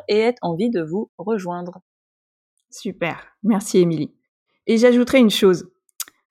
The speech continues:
Speaker 2: en dé-, entrepreneur indépendant, osez, osez demander les adresses email et ne ratez pas une occasion de le faire. Et là, je vous donne un exemple. Une cliente, en deux mille dix-neuf, s'est lancée dans la vente de vêtements et accessoires.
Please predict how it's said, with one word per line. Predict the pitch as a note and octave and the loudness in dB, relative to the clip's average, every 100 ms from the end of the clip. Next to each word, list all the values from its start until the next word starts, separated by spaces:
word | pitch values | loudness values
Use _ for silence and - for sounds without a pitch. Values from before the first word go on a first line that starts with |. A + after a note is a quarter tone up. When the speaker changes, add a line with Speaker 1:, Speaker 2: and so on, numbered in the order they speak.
| _ - | _ -10
Speaker 2:
en | F3 | -4
dé-, | F3 - | -4 -2
entrepreneur | D3 G3 G3+ F#3 F#3 F#3+ G3 | -2 0 -2 0 2 4 6
indépendant, | F3+ F3 F3 E3+ D#3+ - _ _ - | 6 4 0 -4 -4 -8 _ _ 6
osez, | A#3+ A#3 F#3+ E3+ D#3+ _ _ - | 6 6 2 -4 -6 _ _ 4
osez | A#3 B3+ A#3 C4+ | 6 6 4 2
demander | G#3+ F#3 F#3 G#3+ | 2 2 4 4
les | E3+ | 6
adresses | E3+ F#3 F#3+ F#3+ | 4 2 0 0
email | F3 E3+ F#3+ | 0 0 0
et | G3 | 2
ne | F#3+ G3+ | 4 4
ratez | F#3+ G3 G3+ | 4 0 0
pas | G3 G3 G#3 | 0 0 0
une | G3 F3+ | 0 0
occasion | F3+ F3 G3 | 4 2 4
de | G3 | 0
le | E3+ | -2
faire. | - C#3 - _ _ | -4 -12 -14 _ _
Et | F3 | -4
là, | G3 | -2
je | G#3+ | 0
vous | G3+ | 4
donne | A#3 | 4
un | G#3+ | 4
exemple. | F#3 F3 F3+ - _ _ _ _ _ _ - | 0 -2 -8 -14 _ _ _ _ _ _ -4
Une | G3 | -4
cliente, | G3 G#3 F#3+ F#4+ C4+ | 0 2 2 2 2
en | G3+ | 4
deux | G3+ | 4
mille | G3+ F#3+ | 4 4
dix-neuf, | F3+ F#3 F#3 B3 E4 - - - | 2 0 0 -2 -4 -10 -20 -16
s'est | - G#3 | -4 0
lancée | G3 A3 - C4 | 2 0 2 2
dans | B3 | 4
la | F#3 | 4
vente | F#3 B3 A3+ | 4 4 4
de | |
vêtements | G3+ G3+ G3+ A#3 A#3+ | 2 0 2 0 2
et | F#3 | 0
accessoires. | F3+ - E3+ - - - | -2 -6 -6 -6 -10 -12